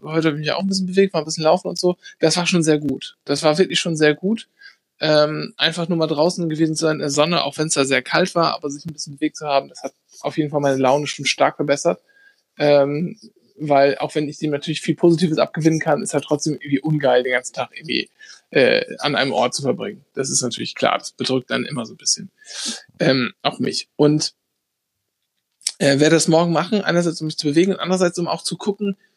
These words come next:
äh, wie sieht's denn so zwischendurch aus? Ich muss mir nochmal eine Route raussuchen, die ich am besten fahren kann, wo ich noch möglichst viel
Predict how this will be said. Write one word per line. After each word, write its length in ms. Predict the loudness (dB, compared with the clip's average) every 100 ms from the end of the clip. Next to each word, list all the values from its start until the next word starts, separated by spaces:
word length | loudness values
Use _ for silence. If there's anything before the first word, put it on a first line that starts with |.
| _ _
äh, 420 | -2 0 2 0 -4 _ _ _ _ _ _ _
wie 220 | -4 0
sieht's 260 | 2 0 2
denn 180 | 2 4
so 100 | 2
zwischendurch 560 | 2 -2 0 2 2
aus? 320 | 2 2 0 -4
Ich 100 | -4
muss 200 | -6 -4
mir 100 | -2
nochmal 300 | 0 0 -2
eine 140 | -6
Route 320 | -2 -2 0
raussuchen, 420 | 0 0 0 -2 -4
die 40 |
ich 100 | -4
am 60 | -6
besten 220 | -6 -8
fahren 240 | -2 -2 -2
kann, 180 | -8 -6
wo 80 | -10
ich 100 | -10
noch 180 | -12 _ _ _ _
möglichst 500 | 2 4 2 0 0
viel 520 | 0 4 6 6 4